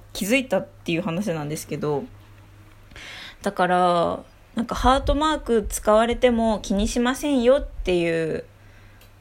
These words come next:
人を、まあ、なんか、聞いてみて、つか-、気にしないって人には使うとかしないといけないかなとか思ってて。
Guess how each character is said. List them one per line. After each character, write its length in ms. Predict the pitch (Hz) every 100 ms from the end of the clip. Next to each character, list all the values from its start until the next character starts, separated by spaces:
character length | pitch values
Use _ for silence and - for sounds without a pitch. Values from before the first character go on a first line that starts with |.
| - - -
人 840 | - - - 175 175 175 175 175 - - - - - - - - - - - - - - - - - - -
を、 600 | - 180 202 175 143 - - - - -
ま 80 | -
あ、 20 |
な 100 | 170
ん 40 | 165
か、 60 |
聞 280 | 160 - 247
い 40 |
て 120 | 247 269
み 140 | 269
て、 360 | 247 208 202 165
つ 120 | -
か-、 220 | 202 -
気 120 | - 202
に 100 | 233
し 120 | 247
な 80 | 262
い 60 |
っ 20 |
て 100 | 262
人 180 | 247 -
に 80 | 185
は 80 | 170
使 300 | - - 185
う 80 | 196
と 100 | 196
か 120 | 165
し 140 | -
な 120 | 175
い 140 | 185 -
と 120 | 180
い 100 | 170
け 160 | - 190
な 100 | 202
い 100 | 226
か 200 | - 190
な 200 | 196 202
と 100 | -
か 160 | 180
思 140 | 180 196
っ 40 |
て 180 | - -
て。 360 | - 180 220